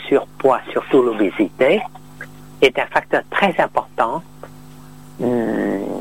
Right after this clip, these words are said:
dans, dans la gravité, euh, du covid dix-neuf. Alors là, on a des hypothèses. C'est demandé pourquoi, les hypothèses. Euh, la majorité des gens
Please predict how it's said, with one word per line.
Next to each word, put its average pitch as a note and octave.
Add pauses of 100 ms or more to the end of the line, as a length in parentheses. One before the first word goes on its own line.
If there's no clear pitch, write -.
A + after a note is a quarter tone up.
(320)
dans, C3 (640)
dans B2+
la B2+
gravité, D#3 (360)
euh, A#2
du B2+
covid C3
dix-neuf. F#2+ (1120)
Alors D#3+ (200)
là, D#3+
on E3
a D#3+
des -
hypothèses. C3+ (420)
C'est C#3
demandé B2
pourquoi, C3+
les E3+
hypothèses. B2 (960)
Euh, A2 (1600)
la G3+
majorité F#3
des D3
gens F3+